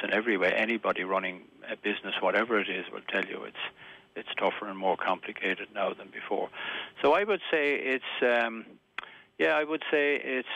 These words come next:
it's not as much fun. Obviously, it wasn't as much fun for me in the last few years, uh, but, uh, uh, I did enjoy it, uh, up, up to a few years ago, I think, um, despite it being tougher. But it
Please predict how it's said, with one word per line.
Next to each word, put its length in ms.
it's 200
not 240
as 120
much 200
fun. 320
Obviously, 400
it 80
wasn't 320
as 60
much 160
fun 240
for 80
me 220
in 160
the 80
last 280
few 120
years, 360
uh, 360
but, 160
uh, 240
uh, 460
I 240
did 200
enjoy 420
it, 200
uh, 400
up, 100
up 140
to 120
a 40
few 200
years 320
ago, 260
I 80
think, 420
um, 400
despite 440
it 120
being 180
tougher. 380
But 140
it 120